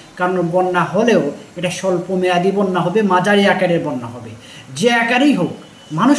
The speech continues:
তো ক্ষতিগ্রস্ত হয় এবং বন্যায় আমরা খেয়াল করি সাধারণ মানুষ, নিম্নবিত্ত, মধ্যবিত্ত মানুষজনই ভোগান্তিতে পড়েন, ক্ষতিগ্রস্ত হন বেশি। তো সেক্ষেত্রে প্রশাসনের সতর্কতা জরুরি। এবং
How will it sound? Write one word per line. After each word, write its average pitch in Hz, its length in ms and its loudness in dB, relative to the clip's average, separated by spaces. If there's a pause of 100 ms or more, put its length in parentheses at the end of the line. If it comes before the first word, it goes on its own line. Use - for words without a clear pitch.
তো - 80 -2
ক্ষতিগ্রস্ত 165 540 -6
হয় 160 220 -2
এবং 202 120 -2 (120)
বন্যায় 190 400 -2
আমরা 185 140 -4
খেয়াল 202 380 -2
করি 175 220 -2
সাধারণ 190 440 0 (100)
মানুষ, 175 200 -2 (340)
নিম্নবিত্ত, 175 600 -2
মধ্যবিত্ত 180 560 0
মানুষজনই 175 540 -2
ভোগান্তিতে 175 600 -2
পড়েন, 165 220 -2 (360)
ক্ষতিগ্রস্ত 220 540 -2
হন 190 200 -2 (420)
বেশি। 196 340 2 (460)
তো 185 80 -6
সেক্ষেত্রে 240 500 0 (240)
প্রশাসনের 226 560 -2
সতর্কতা 202 460 -4
জরুরি। 202 420 2
এবং 196 220 -2